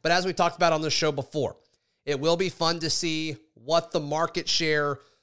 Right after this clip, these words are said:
looks like, what percentage. Obviously, Tank Bigsby is, is who every Auburn fan wants to get the majority of the touches, but what does that look like? Is it fifty percent? Is it sixty percent?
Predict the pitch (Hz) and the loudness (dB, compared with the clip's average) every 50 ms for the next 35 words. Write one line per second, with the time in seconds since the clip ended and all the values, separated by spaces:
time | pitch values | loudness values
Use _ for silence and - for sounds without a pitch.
0 | _ _ _ _ - 139 170 175 - - - 160 143 113 101 - _ - 131 165 | _ _ _ _ -6 -2 -2 -2 -2 -2 -2 -2 -2 -2 -4 -8 _ -2 0 0
1 | 170 - - 190 160 - - 180 151 120 107 107 135 147 160 175 165 - 175 - | 0 0 0 -2 -2 0 0 0 0 -2 -4 -2 -2 0 0 0 -2 -4 -4 -4
2 | - 160 175 170 - - 180 185 175 - 175 190 185 180 160 151 156 151 156 - | -2 -2 -4 -2 -2 -2 -2 -2 -2 -2 -2 -2 -2 -2 -2 -2 -4 -4 -4 -2
3 | - - 175 180 170 156 - - 156 175 180 175 196 196 185 170 170 170 180 175 | 0 0 2 2 0 -2 -6 -4 -2 -2 0 0 2 2 4 4 4 2 0 -2
4 | 139 190 185 170 156 165 175 156 - - 165 170 160 - 175 156 143 135 113 143 | -2 -2 -2 -2 0 -2 -2 -2 -4 -4 -2 -4 -2 -2 -2 -2 -2 -2 -2 -2
5 | 160 170 165 160 160 151 117 131 120 - - 175 175 - 190 190 185 180 170 - | -2 -2 -2 -2 -4 -6 -8 -10 -8 -2 -2 -2 -2 -2 -4 -6 -4 -6 -6 -8
6 | - _ _ _ _ _ _ - 151 151 156 170 175 170 175 170 156 127 160 170 | -8 _ _ _ _ _ _ -4 -2 0 0 0 2 2 2 2 2 2 0 -2
7 | 165 170 - 147 101 90 - 127 107 95 - - - 175 170 - 214 180 190 185 | -2 -2 -2 -6 -6 -6 -8 -12 -12 -12 -10 -8 -6 -6 -6 -6 -6 -4 -2 0
8 | - - 208 190 156 120 113 - - - 202 196 - 220 180 175 175 - - 196 | 2 2 2 2 2 -2 -2 -2 -2 -2 -2 -2 -4 -6 -6 -4 -4 -2 -2 -2
9 | 190 190 190 | -2 -4 -6